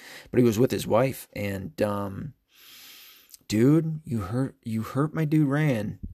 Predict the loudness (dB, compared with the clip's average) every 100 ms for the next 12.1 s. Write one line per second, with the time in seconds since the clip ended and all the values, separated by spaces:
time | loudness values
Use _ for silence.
0 | -10 -6 -6 -6 -4 0 0 0 -4 -8
1 | _ _ -20 -18 -18 -14 -2 2 4 6
2 | 4 2 -2 -4 -2 -2 -4 -4 -2 -2
3 | 0 -2 -4 -8 -8 -10 _ _ 4 8
4 | 10 8 6 4 2 -2 -2 -6 -8 -8
5 | -4 -4 -6 -18 -20 _ -10 -10 -12 -14
6 | -6 -4 2 2 2 4 4 2 -4 -4
7 | -6 -8 -6 -4 0 0 0 -2 -4 0
8 | 2 4 4 2 0 0 -2 -6 -12 -18
9 | _ -10 -8 -8 -4 0 0 0 -4 -4
10 | -6 -4 -4 -4 -4 -6 -4 -2 0 0
11 | -2 -14 -20 -20 _ _ -8 -6 -4 -6